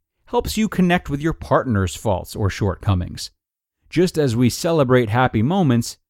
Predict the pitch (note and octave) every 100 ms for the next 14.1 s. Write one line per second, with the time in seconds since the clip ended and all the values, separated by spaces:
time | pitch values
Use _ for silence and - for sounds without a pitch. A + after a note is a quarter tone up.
0 | _ _ - F#3+ C4 B3 A#3+ G3+ G3 F#3
1 | C#3+ C#3+ C#3 A2 A2+ G3+ E3+ - G#2+ G2+
2 | G2 G2 F#2 F#2 G2 F#2+ F#2+ - A#2 A2+
3 | C#3+ D3 - - - D3 - G#2+ F#2+ F#2
4 | F#2 - G#2 - - - _ _ _ _
5 | _ _ _ _ _ F3+ E3+ F#3+ B2+ D2+
6 | - _ _ _ _ _ _ - A#3 -
7 | D4 - B2 E2 D#2 - _ - D#3 D3+
8 | - D#3 D3+ C3 B2 A#2+ B2 A#2+ G#2 G#2+
9 | A2+ G#2+ G#2+ G#2 F2+ _ _ _ - A#2
10 | - - B2 C3+ - C3+ B2+ C3+ A#2+ A#2+
11 | A#2+ A#2 - G#2 - E3+ D#3+ D3 - D3
12 | D3+ - C#3 D3 D#3+ E2+ - - _ _
13 | - D3+ D3+ D3 D3+ C3+ C3+ D3 F3 F3
14 | -